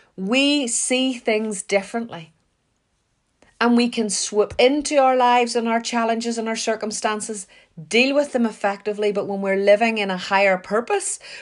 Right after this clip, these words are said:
when we're living in a higher realm, we will undoubtedly have freedom, enjoyment in life, despite the struggles that are going on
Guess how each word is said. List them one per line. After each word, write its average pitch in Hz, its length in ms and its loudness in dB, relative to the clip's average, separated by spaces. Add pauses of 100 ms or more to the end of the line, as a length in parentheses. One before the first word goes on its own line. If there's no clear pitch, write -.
(100)
when 226 160 0
we're 202 160 4
living 226 320 4
in 233 120 2
a 196 80 0
higher 202 360 2
realm, 196 500 2 (280)
we 208 340 -2
will 190 300 2
undoubtedly 180 760 -2
have 165 580 -4 (120)
freedom, 165 680 -8 (400)
enjoyment 180 760 -4
in 180 160 -10
life, 175 460 -8 (420)
despite 185 720 -6
the 196 80 -12
struggles 185 680 -8 (280)
that 165 220 -2
are 170 100 -4
going 165 300 -6
on 156 320 -8